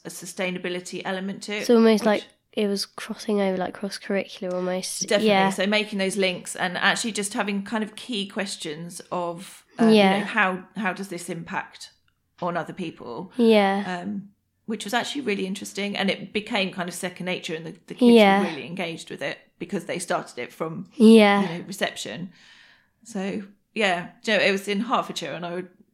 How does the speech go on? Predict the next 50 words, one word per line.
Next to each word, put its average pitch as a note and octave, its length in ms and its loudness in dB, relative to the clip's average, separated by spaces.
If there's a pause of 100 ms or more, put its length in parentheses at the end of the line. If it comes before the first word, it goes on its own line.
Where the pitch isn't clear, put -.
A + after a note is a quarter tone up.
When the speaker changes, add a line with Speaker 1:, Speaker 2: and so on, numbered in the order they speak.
Speaker 1:
really, G3 560 -4
I'm G3+ 120 -6
keen G3+ 200 -2
to F#3+ 80 -8
go F#3 120 -2
back, F3+ 380 -8
actually. - 440 6
Speaker 2:
Yeah. G#3 300 6 (520)
Do C4+ 140 0
you, C4+ 240 0
do C4+ 200 -4
you C#4+ 180 4
think C4+ 440 4 (120)
more A#3 340 8
schools G#3+ 460 4
now G3+ 340 6
are F#3+ 340 4 (240)
becoming G3 400 2
more F#3 240 4
aware? F3+ 440 0 (600)
Speaker 1:
I A3 80 0
think A#3+ 240 2
so. G3 220 2
So, G3 140 -2
I - 60 0
mean, G3+ 140 2
I G#3 40 0
don't G3+ 180 -4
know F#3+ 80 0
about F#3 180 -2
secondary G3 340 -6
schools, F3+ 260 -4
Speaker 2:
Yeah. G#3 320 8
Speaker 1:
but G3+ 80 6
certainly F#3 200 -2
loads F#3 260 2
of D#3+ 80 -10
primary F3 300 -2
schools D#3 280 -10
that D3+ 100 -10
I've D#3+ 60 -12
spoken E3 300 -10
to F#3+ 100 -8
over - 100 -12
the E3 100 -6
last F3 260 -8
year F3+ 180 -2
have A#3+ 120 6
Speaker 2:
Yeah. G3+ 300 6
Speaker 1:
done G3+ 80 -6